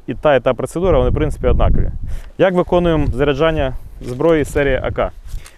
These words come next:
Ми стали з вами на рубіж, тобто обличчям до мішеней, і приготувались, якби, до виконання стрільби. Морально налаштувались.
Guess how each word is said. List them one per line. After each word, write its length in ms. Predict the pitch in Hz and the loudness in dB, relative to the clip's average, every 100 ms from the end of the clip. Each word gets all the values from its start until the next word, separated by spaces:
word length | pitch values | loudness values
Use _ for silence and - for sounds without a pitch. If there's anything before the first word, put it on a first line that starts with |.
| - | -6
Ми 140 | 160 185 | -2 0
стали 320 | - 180 165 | 2 0 0
з 40 | |
вами 260 | 147 180 170 | 0 0 0
на 100 | 160 | 0
рубіж, 420 | 165 185 226 - - - - | -2 -2 -4 -8 -18 -10 -6
тобто 220 | 135 147 | -2 -2
обличчям 400 | 143 170 - 143 | 0 -2 -2 0
до 100 | 151 | 0
мішеней, 480 | 151 - 202 190 156 - - - - | 0 0 0 -2 -4 -10 -16 -16 -10
і 60 | 190 | -8
приготувались, 640 | 170 156 151 165 160 131 | -6 -6 -4 -4 -2 -4
якби, 240 | 127 123 139 - | -4 -4 -4 0
до 120 | 143 | 2
виконання 420 | 147 139 139 135 | 2 0 -2 -4
стрільби. 360 | - 127 107 107 | -6 -10 -8 -6
Морально 380 | 127 143 143 | -4 -4 -4
налаштувались. 680 | 139 151 - 190 214 190 - | -10 -10 -6 -2 0 -2 -8